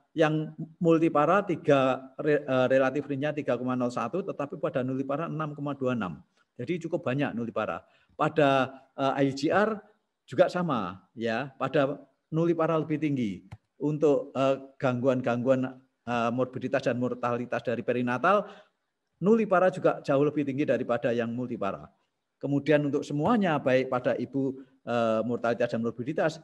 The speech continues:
pada nulipara pun ting-, lebih tinggi. Jadi ini yang paling penting yang menjadi ingatan kita adalah pada nuliparanya ya. Ini kalau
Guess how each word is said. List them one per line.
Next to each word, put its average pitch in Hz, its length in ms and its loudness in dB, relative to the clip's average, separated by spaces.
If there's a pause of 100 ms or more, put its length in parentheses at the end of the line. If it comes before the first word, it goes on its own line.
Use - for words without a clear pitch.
(160)
pada 139 240 0
nulipara 147 480 -2
pun 165 160 -4
ting-, 135 160 -8
lebih 127 240 -6
tinggi. 95 400 -10
Jadi 135 240 -2
ini 185 160 -2 (320)
yang 151 160 -2
paling 143 320 -2
penting 156 240 -6
yang 131 160 -6
menjadi 113 400 -6
ingatan 120 400 -6
kita 139 240 -4
adalah 135 240 -4
pada 117 240 -8
nuliparanya 123 800 -2
ya. 101 240 -6 (1040)
Ini 135 160 -4
kalau 135 320 0